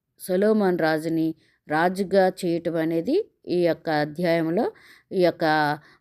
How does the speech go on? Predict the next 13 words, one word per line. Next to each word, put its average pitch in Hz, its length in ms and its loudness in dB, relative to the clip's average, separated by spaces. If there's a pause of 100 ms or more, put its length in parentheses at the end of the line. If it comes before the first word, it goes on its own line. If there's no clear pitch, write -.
మొదటి 165 520 -2
రాజుల 165 460 -2
గ్రంథంలో 160 500 0
మనకి 165 560 -2
కనబడుతుందండి. 165 1040 -4 (360)
అనేక 208 500 2
రంగాల్లో 180 760 0
సొలొమోను 170 880 -2 (320)
స్థిరపడినట్లుగా, 170 1200 -2 (340)
అభివృద్ధి 180 560 0 (120)
చెందినట్లుగా, 165 840 -2 (420)
గొప్ప 202 360 2
దేశంగా 175 800 0